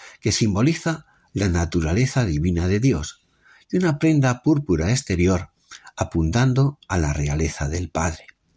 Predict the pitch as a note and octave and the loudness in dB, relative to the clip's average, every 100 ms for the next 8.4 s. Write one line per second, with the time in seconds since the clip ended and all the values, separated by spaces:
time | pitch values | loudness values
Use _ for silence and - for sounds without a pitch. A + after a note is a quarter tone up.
0 | _ _ _ _ _ - - - - _ | _ _ _ _ _ -20 -18 -18 -20 _
1 | _ - F2+ E2 E2 D#2 F#2+ A#2+ A#2 G2 | _ -4 0 2 2 2 2 2 0 0
2 | G#2 - - - D#2 D2 D2 - D2 D#2+ | 0 0 -2 0 0 0 0 0 0 2
3 | G#2+ D#2+ D2 - - _ D3+ D#3 B2 A2 | 2 0 -6 -16 -20 _ -2 0 2 4
4 | A2 A2 D#2+ G2 G2 D#2+ D#2 E3 D3 C3+ | 4 2 2 0 -2 -4 -2 -2 0 2
5 | B2+ A2+ G#2+ E2 - B2 D#2 D#2 D2 - | 2 2 2 0 2 0 0 -2 -4 -4
6 | D2+ D3+ - - - - - E2 D#2 D2 | 0 0 -2 -8 -20 -18 -4 -2 -2 -2
7 | D2 C#2+ C#2 - E2+ D2+ D2 D2+ D2 - | -2 -2 -2 0 0 0 -2 -2 -2 -2
8 | D#2+ G2+ C#2+ - | 0 2 0 -2